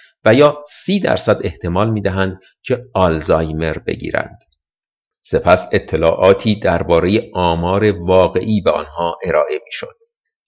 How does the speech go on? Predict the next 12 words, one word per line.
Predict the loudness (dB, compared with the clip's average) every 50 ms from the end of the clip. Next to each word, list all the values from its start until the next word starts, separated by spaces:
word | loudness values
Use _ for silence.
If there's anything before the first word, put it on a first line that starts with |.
| _ _
اگر | -6 -2 0 2 2 0 0
آن | -2 -6 -6 -4 -4
اطلاعات | -4 -6 -4 -4 -2 -2 -2 0 0 -2 -4 -6 -8 -18 _
شامل | -14 -6 -4 -4 -2 -2 -2 -4 -4 -6 -6
آماری | -6 -4 -2 -2 -2 -2 -2 -2 -2 -4 -4
بود | -4 -4 -6 -6 -8 -6
که | -4 -4 -4 -4 -2 -2
بهتر | -2 -2 -2 -6 -2 2 4 4 6
از | 4 4 2 -4
تخمین‌های | -2 -2 -2 -2 -2 -8 -10 -8 -6 -2 0 0 0 0
خودشان | -2 -2 -2 0 0 0 -2 -2 -4 -4 -2
بود، | 0 0 0 0 -2 -8